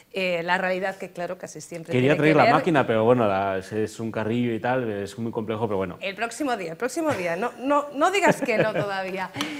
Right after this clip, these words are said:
Speaker 1: porque, uy, que le acabo de dar un golpecillo,
Speaker 2: Nada,
Speaker 1: ahora
Speaker 2: no
Speaker 1: vemos
Speaker 2: pasa
Speaker 1: que
Speaker 2: nada.
Speaker 1: esté todo bien. <laughs> Cristian Docampo, mm, te tenemos aquí cada miércoles, así
Speaker 2: Eso
Speaker 1: que
Speaker 2: es.
Speaker 1: nos vemos la próxima semana. Mira, el festivo es martes, la Reconquista,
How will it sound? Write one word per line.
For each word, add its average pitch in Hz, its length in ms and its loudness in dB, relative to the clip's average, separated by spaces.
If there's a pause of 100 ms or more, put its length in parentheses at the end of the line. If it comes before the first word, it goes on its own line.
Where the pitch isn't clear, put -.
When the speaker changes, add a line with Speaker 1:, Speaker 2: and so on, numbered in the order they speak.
(280)
Speaker 1:
porque, 233 560 -4
uy, 247 380 -2
que 185 80 -8
le 175 60 -4
acabo 180 160 -4
de 220 40 2
dar 220 100 4
un 220 80 -2
golpecillo, 180 460 -6
Speaker 2:
Nada, 180 120 -2
Speaker 1:
ahora 185 60 -2
Speaker 2:
no 185 100 -4
Speaker 1:
vemos - 60 -12
Speaker 2:
pasa 87 220 -8
Speaker 1:
que 202 80 -8
Speaker 2:
nada. 202 380 -4
Speaker 1:
esté - 180 -10
todo - 20 -4
bien. 262 240 0 (340)
<laughs> - 40 -20
Cristian 240 380 -2
Docampo, 220 640 -4
mm, 208 240 -2
te 190 120 -2
tenemos 196 320 -4
aquí 240 200 -6
cada 208 320 2
miércoles, 254 840 -2
así - 180 -10
Speaker 2:
Eso 202 60 -8
Speaker 1:
que 226 140 0
Speaker 2:
es. 247 100 -4
Speaker 1:
nos 208 320 -6
vemos 254 320 -2 (280)
la 185 100 -2
próxima 233 360 -4
semana. 247 280 -4
Mira, 175 120 -6
el 170 60 -4
festivo 208 320 -8
es 202 120 -8
martes, 262 440 -6
la 202 80 -4
Reconquista, 190 760 -8